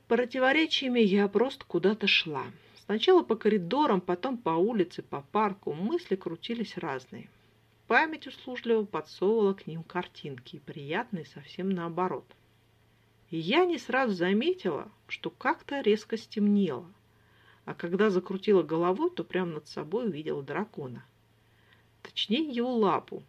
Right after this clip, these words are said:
очень, кстати, знакомую. Схватив меня, дракон резко забрал наверх, постепенно сворачивая к границе с людьми. Не, страшно мне, если и было, то страшно интересно.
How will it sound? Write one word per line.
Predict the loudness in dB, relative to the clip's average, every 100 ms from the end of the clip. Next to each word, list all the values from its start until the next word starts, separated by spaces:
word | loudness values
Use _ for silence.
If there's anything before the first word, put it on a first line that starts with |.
| _
очень, | 0 2 2 -2 -10
кстати, | -14 -12 -6 -6 -8 -8
знакомую. | -6 -2 2 2 0 -14 -20 _ _ _ _ _ _ _ _ _ _ _ _ _ _ _
Схватив | -18 2 4 4 0 -6
меня, | -2 0
дракон | 2 0 2 4
резко | 4 4 0 -2
забрал | 0 2 2
наверх, | 0 2 4 4 0
постепенно | -10 -10 -4 -2 -2
сворачивая | -4 -6 -6 -4 -2 -2
к |
границе | -4 -8 -8 -10 -14 -20 -18
с | -18 -20 -6 0
людьми. | 0 0 -2 -2 -8 _ _ _ _ _ _
Не, | 0 4 4 4 -2 _ _ _ _ _
страшно | -12 2 4 4 2 2
мне, | 4 4
если | 2 0 -2
и | -4
было, | 2 4 4 4
то | -2
страшно | -14 -2 -2 -2 0 -2
интересно. | 0 -2 4 4 2 -12